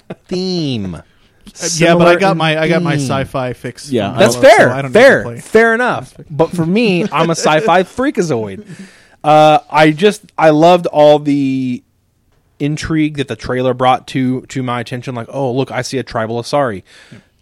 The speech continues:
Speaker 2: Like, all this stuff, all these questions, like, and the models look fantastic. Like the new Krogan,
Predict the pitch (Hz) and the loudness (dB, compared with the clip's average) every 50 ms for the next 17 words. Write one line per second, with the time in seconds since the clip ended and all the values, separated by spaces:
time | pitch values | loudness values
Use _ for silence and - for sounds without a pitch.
0 | _ - - 110 - - - - - - - 156 156 160 156 - - - 156 143 | _ -14 -12 -12 -12 -14 -20 -20 -14 -4 -2 0 0 0 -2 -4 -2 0 0 0
1 | 135 - _ - - - 160 151 - - - - - 165 147 - - - 139 110 | 0 -2 _ -10 -4 -2 -2 -2 -2 -4 -10 -6 -2 -2 -2 -2 -4 -12 -12 -12
2 | 95 87 - 104 101 - - - 139 139 143 127 120 113 123 120 117 120 131 123 | -12 -12 -12 -12 -12 -14 -12 -10 -8 -4 -4 -4 -4 -6 -8 -8 -6 -6 -6 -6
3 | 120 113 110 107 92 - - - - - - - - - - - - 123 113 110 | -8 -10 -12 -14 -16 -18 -20 -20 -20 -20 -20 -20 -20 -20 -20 -20 -16 -14 -12 -12
4 | 104 - - 104 - - 104 101 95 - 104 107 104 92 - - 131 127 120 123 | -14 -14 -16 -18 -14 -12 -12 -12 -10 -10 -12 -12 -12 -12 -8 -6 -4 -4 -4 -6
5 | 123 120 117 | -8 -10 -10